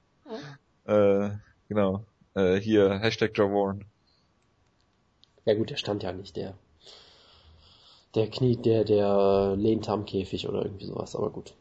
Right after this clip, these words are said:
Speaker 2: Ja,
Speaker 1: Ah,
Speaker 2: aufrecht. Gut, dann, äh, war's das für das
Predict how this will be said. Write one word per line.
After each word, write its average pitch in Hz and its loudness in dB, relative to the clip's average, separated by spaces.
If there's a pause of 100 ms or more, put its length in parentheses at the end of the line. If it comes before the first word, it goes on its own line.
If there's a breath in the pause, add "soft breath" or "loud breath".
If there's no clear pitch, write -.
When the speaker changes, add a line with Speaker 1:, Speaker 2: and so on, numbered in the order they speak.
(120)
Speaker 2:
Ja, 123 -6
Speaker 1:
Ah, 143 -8
Speaker 2:
aufrecht. 117 -6 (2000 loud breath)
Gut, - 0 (180)
dann, 190 2
äh, 165 -2 (140)
war's 120 2
das 101 -4
für 117 -2
das 107 -4